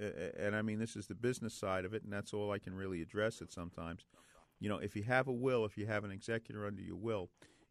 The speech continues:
it'll be easier to take that tape, that seal off the apartment than if you don't. Because in some cases, that seal goes across. If you don't have relatives that are cooperative, we don't have a will.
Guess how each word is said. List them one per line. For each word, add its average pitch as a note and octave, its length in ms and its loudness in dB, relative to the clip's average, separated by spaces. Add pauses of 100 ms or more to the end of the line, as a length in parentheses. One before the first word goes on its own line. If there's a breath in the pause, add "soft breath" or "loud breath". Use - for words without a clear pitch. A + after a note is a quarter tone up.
it'll G2+ 180 2
be G#2 140 0
easier A#2 340 2
to G2+ 60 -2
take G#2+ 300 0
that G2 240 2
tape, A2 300 0
that F#2 200 0
seal G#2 320 -2
off F#2+ 200 -4
the - 80 -6
apartment G#2 560 -2
than F2+ 120 -4
if E2 160 -8
you E2+ 80 -4
don't. G2+ 320 -2 (640 soft breath)
Because G2+ 300 0
in G2+ 80 -6
some D3 240 0
cases, G2+ 420 0
that G2+ 280 4
seal B2 300 0
goes A2 260 2
across. A2 560 -2
If - 120 -12
you A2+ 100 0
don't A#2+ 200 -2
have A2+ 220 -2
relatives G#2 400 0
that F#2 100 -8
are F2+ 60 -4
cooperative, G2 640 -2 (580 soft breath)
we A2+ 140 2
don't A#2 180 2
have G#2 220 0
a F#2 40 -4
will. F#2+ 440 0